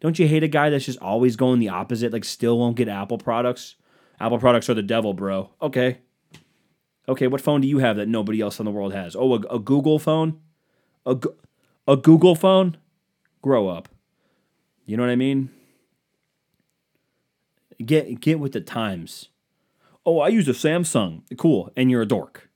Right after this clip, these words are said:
<laughs> That solved it. I use, actually, I use a, a Samsung Galaxy S thirty-four. If they, if it's so good, why do they keep making 'em? Huh?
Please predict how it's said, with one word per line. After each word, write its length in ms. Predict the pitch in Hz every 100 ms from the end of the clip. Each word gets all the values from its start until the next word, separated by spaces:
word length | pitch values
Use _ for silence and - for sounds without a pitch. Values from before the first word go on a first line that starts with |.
| _ _
<laughs> 120 | 190 - _ _ _ _ _ _ _
That 140 | 156 -
solved 260 | 95 95
it. 180 | 135 131 _ _ _ _ _ _ _ _ -
I 60 |
use, 240 | 226 185 151 -
actually, 240 | - -
I 40 |
use 220 | 170 214 151
a, 200 | 104 -
a 60 | 110
Samsung 500 | 117 147 135 135 117
Galaxy 400 | 143 123 - 139
S 220 | 131 - _ -
thirty-four. 560 | 156 135 160 170 - - _ _
If 140 | - 165
they, 120 | 175
if 260 | - 165 170
it's 100 | 160
so 160 | 190
good, 200 | 165 147
why 120 | 131
do 60 | 131
they 60 | 127
keep 180 | 139
making 240 | 123 110 92
'em? 120 | 80 _ _ _ _ _ _ _ _ -
Huh? 200 | 139